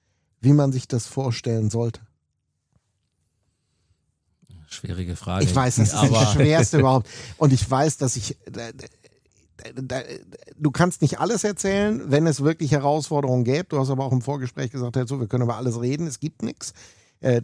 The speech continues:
Speaker 1: das vielleicht nochmal dazu. Nee, es ist, ich weiß, dass das die schwerste Frage ist überhaupt und das zu erklären. Äh, ich, ich kann's, wie gesagt, immer nur erklären.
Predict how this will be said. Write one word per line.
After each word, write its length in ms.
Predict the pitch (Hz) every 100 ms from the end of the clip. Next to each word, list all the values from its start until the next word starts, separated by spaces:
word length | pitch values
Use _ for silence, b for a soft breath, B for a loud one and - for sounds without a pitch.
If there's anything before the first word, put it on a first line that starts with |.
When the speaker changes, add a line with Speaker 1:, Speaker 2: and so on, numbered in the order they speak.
| -
Speaker 1:
das 180 | 123 -
vielleicht 280 | 131 131
nochmal 200 | 165 135
dazu. 320 | 135 131 147 139 b b -
Nee, 100 | 135
es 140 | 131
ist, 240 | - - -
ich 140 | - -
weiß, 200 | 156 -
dass 100 | -
das 140 | 147
die 80 | -
schwerste 360 | - 147 151 147
Frage 320 | - 135 135
ist 160 | 135 143
überhaupt 380 | 127 139 156
und 160 | - 110
das 160 | 113 -
zu 100 | 135
erklären. 460 | 110 147 147 160 - B B B _ _
Äh, 160 | 127 - _ -
ich, 140 | 170 -
ich 160 | 226 -
kann's, 260 | 254 247
wie 80 | 226
gesagt, 320 | 190 170 165
immer 180 | - 175
nur 140 | 165
erklären. 340 | 151 - 147